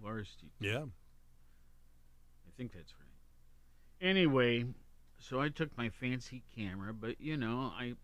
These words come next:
Speaker 1: I need to buy a new portable chair, little folding yard chair.
Speaker 2: Yeah.
Speaker 1: The two I have just are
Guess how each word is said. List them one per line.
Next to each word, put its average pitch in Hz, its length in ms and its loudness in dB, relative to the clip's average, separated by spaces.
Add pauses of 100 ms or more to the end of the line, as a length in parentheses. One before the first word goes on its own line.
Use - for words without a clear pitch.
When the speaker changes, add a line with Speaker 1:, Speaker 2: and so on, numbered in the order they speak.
(1500)
Speaker 1:
I 151 100 2
need 202 300 4
to - 60 -8
buy 127 280 4
a 120 120 6
new 127 680 2 (380)
portable 117 420 2
chair, 110 540 -4 (540)
little 110 340 -2
folding 113 400 0
yard 107 320 0
chair. 110 400 -2 (140)
Speaker 2:
Yeah. 104 180 -2 (1400)
Speaker 1:
The 120 80 -10
two 196 300 0
I 151 160 2
have 107 640 0 (2000)
just 156 300 -2 (1040)
are 113 340 -2